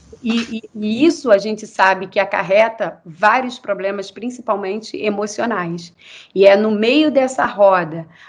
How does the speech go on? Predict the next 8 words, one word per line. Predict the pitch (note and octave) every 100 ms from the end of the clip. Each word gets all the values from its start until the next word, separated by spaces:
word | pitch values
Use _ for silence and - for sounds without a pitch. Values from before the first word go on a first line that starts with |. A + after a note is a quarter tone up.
| -
aonde | F3+ F#3+ G#3 G#3+
ela | G#3+ G3
tá | F#3+ G3 G#3 A3+
ali | A#3 G#3 G3
reciclando, | A3 B3 C#4 C#4+ A3 F#3 E3+ E3 F#3
ensinando | G3+ G#3+ - G#3 G3+ G#3 B3 B3+ G#3+
algumas | F#3+ G3+ G#3+ A3
técnicas | - G3+ F#3+ F#3+ F#3+ F#3+ F3+ -